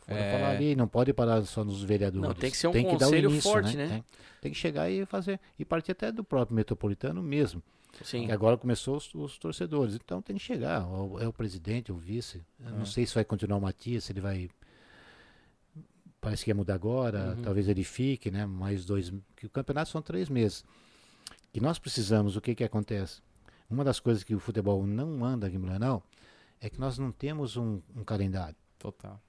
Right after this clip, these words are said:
Speaker 2: Só
Speaker 1: É,
Speaker 2: vive o
Speaker 1: só
Speaker 2: começo do ano.
Speaker 1: vive o começo do ano.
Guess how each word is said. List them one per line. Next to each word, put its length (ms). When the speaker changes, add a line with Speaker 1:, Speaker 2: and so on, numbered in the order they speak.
Speaker 2:
Só 160
Speaker 1:
É, 40
Speaker 2:
vive 320
o 200
Speaker 1:
só 100
Speaker 2:
começo 240
do 100
ano. 100
Speaker 1:
vive 120
o 180
começo 300
do 80
ano. 240